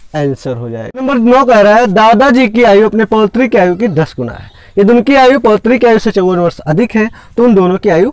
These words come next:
ज्ञात कीजिए। तो माना पौत्री की आयु, यस, ठीक,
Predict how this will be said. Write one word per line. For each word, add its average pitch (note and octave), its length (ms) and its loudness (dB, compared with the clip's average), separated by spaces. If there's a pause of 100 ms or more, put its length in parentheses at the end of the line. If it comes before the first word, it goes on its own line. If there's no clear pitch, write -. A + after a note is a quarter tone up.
(140)
ज्ञात B2+ 240 -2
कीजिए। G#2+ 300 -10 (220)
तो F#3+ 60 -2
माना A3+ 260 2
पौत्री B3+ 460 0
की B3+ 120 -2
आयु, C4 220 0 (920)
यस, D3 320 -6 (420)
ठीक, D4 160 -2